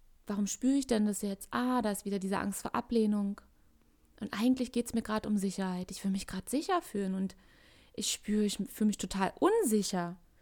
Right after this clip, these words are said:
Und das für dich zu checken, wirklich erstmal nur zu reflektieren. Die Lösungsansätze, die kommen dann, das wird automatisch kommen.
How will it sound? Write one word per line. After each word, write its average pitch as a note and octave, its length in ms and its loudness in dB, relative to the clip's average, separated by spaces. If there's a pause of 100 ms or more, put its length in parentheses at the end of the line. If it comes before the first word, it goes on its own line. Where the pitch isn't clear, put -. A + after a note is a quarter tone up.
(3000)
Und G3 240 0
das C4 400 2
für A3+ 120 -4
dich A#3+ 340 2
zu - 160 -4
checken, F#3+ 720 -4 (1400)
wirklich C4 300 2
erstmal A#3 260 6
nur A#3+ 140 8
zu B3 100 2
reflektieren. A#3 960 2 (380)
Die A3 80 0
Lösungsansätze, A3 920 6
die G#3+ 100 -4
kommen C#4 400 6
dann, F#3 380 2
das - 240 -2
wird C4 340 2
automatisch G#3+ 680 2
kommen. G3+ 420 0